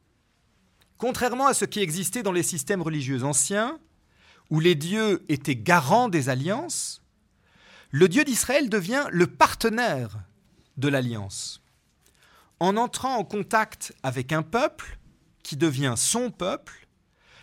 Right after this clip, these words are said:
le divin ne surplombe plus l'histoire, il y entre. La religion est dès lors éminemment politique et le politique éminemment religieux.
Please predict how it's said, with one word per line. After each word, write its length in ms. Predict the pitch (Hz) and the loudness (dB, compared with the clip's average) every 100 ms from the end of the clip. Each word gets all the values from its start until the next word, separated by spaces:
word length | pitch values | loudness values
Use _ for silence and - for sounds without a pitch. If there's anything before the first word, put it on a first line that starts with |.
| - | 2
le 180 | 165 | 2
divin 340 | 185 233 240 226 | 4 2 2 4
ne 100 | 165 | 4
surplombe 840 | - - 285 - - 220 180 143 131 | 2 2 2 0 0 2 2 0 4
plus 460 | 190 190 165 120 - - | 4 6 0 -4 -10 -16
l'histoire, 800 | 135 127 - 185 202 262 294 - _ - | -6 -4 -4 -2 0 0 -2 -8 _ -4
il 160 | 175 | -2
y 120 | 190 190 | 2 2
entre. 480 | 135 107 - - _ _ _ _ _ _ _ | 0 -4 -12 -16 _ _ _ _ _ _ _
La 120 | 135 | -4
religion 640 | 151 160 143 120 160 240 285 - _ _ _ | 0 0 -2 -2 -4 -4 -10 -18 _ _ _
est 120 | 151 156 | 0 2
dès 160 | 196 | 2
lors 540 | 180 139 175 226 - _ _ _ _ _ | 2 0 -2 -4 -8 _ _ _ _ _
éminemment 640 | 233 247 240 208 175 165 | 2 4 2 0 2 0
politique 800 | 139 147 113 110 175 190 - - _ _ _ _ _ | 0 -4 -6 -8 -14 -16 -20 -20 _ _ _ _ _
et 100 | 151 | -2
le 100 | 151 | 0
politique 760 | 135 143 120 - 190 196 - - _ 175 | -2 -4 -6 -10 -14 -14 -20 -20 _ 0
éminemment 520 | 175 160 147 139 180 | 0 0 -4 -2 -4
religieux. 440 | 143 120 95 95 | -4 -8 -10 -12